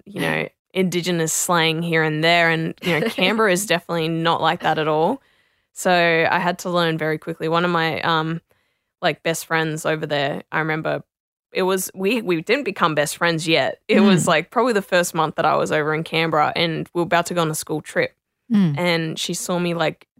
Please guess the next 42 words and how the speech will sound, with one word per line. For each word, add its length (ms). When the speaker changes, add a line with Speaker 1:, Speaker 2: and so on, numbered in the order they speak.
Speaker 1:
digging 280
in 80
the 80
ground 500
and 340
she 260
recalls 580
that. 180
She's 220
like, 220
"Oh, 240
she's 380
just 280
a 60
little 320
bush 300
kid. 260
Like, 180
look 220
at 60
her 220
over 180
there. 240
Like, 200
Speaker 2:
<laughs> 120
Speaker 1:
not, 160
what 140
is 60
she 140
doing?" 540
And 260
she 140
just 240
was 120
like, 200
"What 160
is 60
she 260
doing?" 280
She 100
couldn't 180
understand. 720